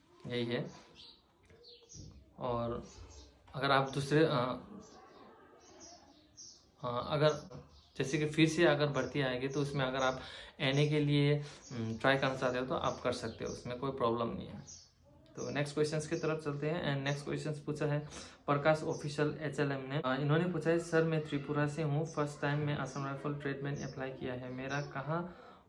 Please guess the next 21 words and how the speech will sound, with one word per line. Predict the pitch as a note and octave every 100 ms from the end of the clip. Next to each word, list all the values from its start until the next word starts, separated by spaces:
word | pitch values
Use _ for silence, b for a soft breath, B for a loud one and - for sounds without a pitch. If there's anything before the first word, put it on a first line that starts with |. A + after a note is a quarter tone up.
| -
हो | C#3
सकता | C#3+ C3+ - C#3
है | B2+ C3
center?" | C3 B2 - B2
तो | A#2+ D3
आपका | D3 D3 D#3+ D#3
center, | D3+ D3 D3+
अगर | D3 D3
आप | C#3+ -
त्रिपुरा | C#3 - D3
स्टेट | D3 - C#3
से | C#3+ -
हो | E3+
तो | F3+
आपका | D#3 - D#3+
center | D3 D3 C#3+ D3+
आपको | D3+ C3 - C#3+ C#3+ B B B C#3
या, |
अ, | C#3+ C#3 - C3+ B2 B2+
दीमापुर | B2+ - C#3+ C3+ C#3 D3
मिल, | C3 A#2